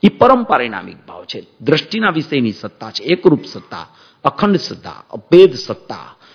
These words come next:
ધ્રુવ સત્તા, નિત્ય સત્તા, નિર્લેપ સત્તા, નિર્બોજ સત્તા, અપરિણામી સત્તા, એવી એક ધ્રુવના, ચૈતન્યના, નૂરના પૂરની સત્તા.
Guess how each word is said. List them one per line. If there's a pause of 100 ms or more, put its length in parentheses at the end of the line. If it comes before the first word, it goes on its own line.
(380)
ધ્રુવ
સત્તા,
નિત્ય
સત્તા,
નિર્લેપ
સત્તા,
નિર્બોજ
સત્તા,
અપરિણામી
સત્તા, (400)
એવી
એક
ધ્રુવના,
ચૈતન્યના,
નૂરના
પૂરની
સત્તા.